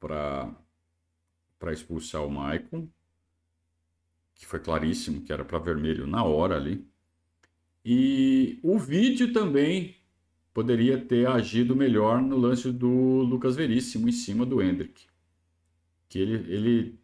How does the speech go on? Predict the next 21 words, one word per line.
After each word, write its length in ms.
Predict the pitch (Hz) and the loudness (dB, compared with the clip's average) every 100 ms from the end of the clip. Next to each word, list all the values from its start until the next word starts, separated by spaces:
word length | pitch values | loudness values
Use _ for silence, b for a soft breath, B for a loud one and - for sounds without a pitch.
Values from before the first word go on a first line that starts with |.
| - | -8
agride 560 | 98 98 113 139 139 131 | -4 0 2 2 2 2
o 120 | 117 | 2
Endrick 460 | 113 107 98 95 - _ _ _ _ | 2 0 -2 -4 -12 _ _ _ _
duas 440 | 95 120 247 202 117 | -4 0 2 2 2
vezes 580 | 117 151 160 180 - | 2 2 -2 -8 -10
e 160 | - 123 | -2 0
ainda 180 | 139 143 | 2 0
tenta 340 | 139 156 214 | -2 -2 -2
dar 100 | 185 | 0
um 100 | 185 | 0
chute 360 | - - 165 170 | 0 0 0 0
no 100 | 170 | -4
final. 480 | - 113 92 87 - _ _ _ _ _ _ _ _ _ | -2 0 -2 -4 -14 _ _ _ _ _ _ _ _ _
Isso 380 | 175 240 240 208 | 0 2 0 -2
ficou 300 | - 180 190 | -4 0 2
muito 220 | 180 190 | 2 2
mais 160 | 180 160 | 2 2
visível 600 | 139 120 143 160 165 143 | 0 2 2 2 -2 -2
vendo 400 | 127 139 151 123 | 2 2 2 -2
pelo 280 | - 92 82 | -2 -2 -2
vídeo, 420 | 85 80 80 | -4 -4 -6